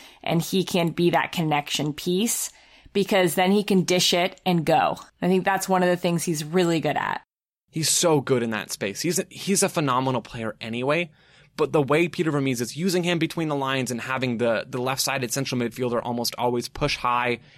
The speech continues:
Speaker 2: and replace
Speaker 1: Mm-hmm.
Speaker 2: him at that number nine spot in possession, it fits together so well. It,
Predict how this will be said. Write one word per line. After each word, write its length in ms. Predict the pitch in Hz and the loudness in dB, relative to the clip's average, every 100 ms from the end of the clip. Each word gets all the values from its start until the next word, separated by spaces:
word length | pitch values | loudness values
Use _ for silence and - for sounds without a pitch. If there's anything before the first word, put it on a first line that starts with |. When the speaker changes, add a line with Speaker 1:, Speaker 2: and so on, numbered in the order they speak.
| - | -8
Speaker 2:
and 140 | 147 139 | -2 0
replace 380 | 185 180 165 160 | 2 2 4 2
Speaker 1:
Mm-hmm. 140 | 135 | 0
Speaker 2:
him 60 | - _ - | -4 _ -6
at 220 | 127 117 - | -4 -4 -6
that 160 | 123 | -4
number 240 | 131 127 120 | -2 0 0
nine 240 | 113 123 | 0 -4
spot 320 | 131 135 135 - | -2 0 -2 -2
in 160 | 135 | -4
possession, 500 | 127 120 123 - 170 165 - - | -2 -2 0 0 -2 -4 -14 -10
it 180 | - 139 | -4 -4
fits 220 | 170 165 | -2 -2
together 340 | - 151 143 135 | -2 0 2 2
so 240 | - 139 | 4 2
well. 260 | 120 117 131 - | 2 2 0 0
It, 100 | - | -6